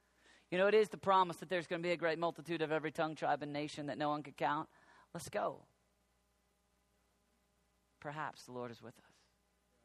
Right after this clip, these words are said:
We shall see. But what if something bad happens to me?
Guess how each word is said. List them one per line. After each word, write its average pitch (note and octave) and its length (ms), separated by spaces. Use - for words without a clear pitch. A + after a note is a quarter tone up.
We C3+ 80
shall C3+ 160
see. - 240
But - 100
what D3+ 80
if D#3+ 60
something F3 340
bad E3+ 200
happens D#3 400
to C#3+ 100
me? A2+ 220